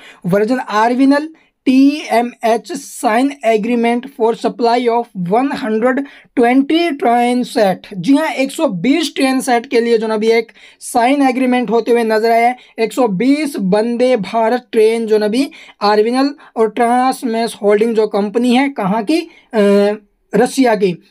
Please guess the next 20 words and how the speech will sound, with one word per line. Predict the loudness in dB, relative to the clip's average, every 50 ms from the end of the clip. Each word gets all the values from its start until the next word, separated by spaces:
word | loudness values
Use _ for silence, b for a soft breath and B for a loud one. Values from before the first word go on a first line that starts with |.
| b b
इन | 0 2 2 2 2
दोनों | 2 0 0 0 -2
कंपनियों | -2 -2 -4 -2 0 0 0
के | 0
बीच | 0 0 -2 0
में | 0 2 2
ये | 2 2
साइन | 0 0 0 0 2 2 4
हुआ | 4 4 4
है | 2
और | 2 2
एक | 0 0 0
सौ | -2 -2
बीस | 0 0 0 0 0 0 0
ट्रेन | -2 0 0 0 -2
सेट | -2 -2 0 2
जो | 2 2
ना | 2
अभी | 0 0 0
ये, | 0 2 0